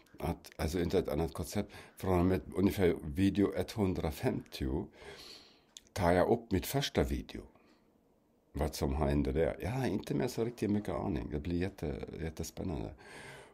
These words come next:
Och jag tittar en gång till, eh, alltså, på videon och försöker återberätta vad som har hänt där. Eftersom det var ju för ett ganska långt tag sedan, va? Mm,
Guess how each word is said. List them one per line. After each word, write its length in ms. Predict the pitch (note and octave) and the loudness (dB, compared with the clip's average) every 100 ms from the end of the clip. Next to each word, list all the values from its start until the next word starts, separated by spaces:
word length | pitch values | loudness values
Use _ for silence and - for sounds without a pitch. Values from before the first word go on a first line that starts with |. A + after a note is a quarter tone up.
| _ _ - | _ _ -4
Och 180 | F#2 D2+ - | -4 -2 -2
jag 160 | E2 | 0
tittar 360 | - - G2+ - | 4 6 4 4
en 180 | F#2 G2 | 4 6
gång 200 | F#2 F2+ | 6 6
till, 260 | A2+ G2 D2 | 4 6 6
eh, 420 | D2+ D2+ A#1 B1+ | 6 4 4 2
alltså, 480 | D2 D#2 C#2+ B1 A1+ - B1 | 2 2 2 2 0 -2 -6
på 180 | - C#2 | -2 0
videon 680 | C#2 D2+ C#2+ C#2 D2 D2 C#2+ | 2 0 0 0 2 0 -2
och 180 | D2+ C#2 | -4 -2
försöker 500 | F2+ D2 D#2+ D2+ - | -2 0 0 2 2
återberätta 800 | D2 D#2+ D2+ D2+ C#2+ C#2 C#2+ A#1+ | 2 0 0 2 0 2 2 2
vad 160 | C#2+ D2 | 0 -2
som 220 | E2 C#2 | 0 2
har 100 | C2+ | 2
hänt 280 | D2 C2 - | 2 0 0
där. 220 | C2+ - - | 0 -2 -6
Eftersom 400 | - D#2 D#2 F2+ | -4 0 2 4
det 80 | E2 | 4
var 240 | C2 D2+ D2+ | 6 6 8
ju 140 | C#2+ | 6
för 140 | - | 2
ett 140 | - - | 0 0
ganska 340 | - - - | -2 -2 -2
långt 300 | C2+ B1+ C#2+ | 0 0 -2
tag 280 | - - - | 0 -2 -2
sedan, 360 | - G#1 A1 G#1+ - - - | -6 -6 -6 -10 -16 -18 -12
va? 340 | A1 G#1 A1 - - - - - - - _ _ _ _ _ | -10 -8 -8 -12 -18 -20 -18 -18 -20 -20 _ _ _ _ _
Mm, 720 | D2+ D2 C#2+ C2 C2 C2 G2 | -2 0 0 -2 -4 -6 -8